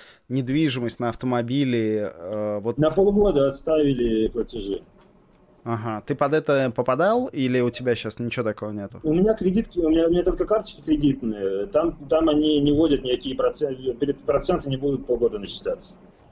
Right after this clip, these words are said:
Speaker 1: А, а, проценты поверх, э, потраченных денег, имеется в виду?
Speaker 2: Да, ну, проценты с, с, э, суммы, которая у тебя на карточке,
Speaker 1: Да, да, да.
Speaker 2: минус.
Speaker 1: Слушай, ну, круто, круто.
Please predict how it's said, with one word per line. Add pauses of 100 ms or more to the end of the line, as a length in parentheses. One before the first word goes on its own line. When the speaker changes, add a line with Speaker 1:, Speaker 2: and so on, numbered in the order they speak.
(840)
Speaker 1:
А,
а,
проценты
поверх,
э,
потраченных
денег,
имеется
в
виду? (120)
Speaker 2:
Да,
ну,
проценты
с,
с,
э,
суммы,
которая
у
тебя
на
карточке,
Speaker 1:
Да,
да,
да.
Speaker 2:
минус. (240)
Speaker 1:
Слушай,
ну,
круто,
круто.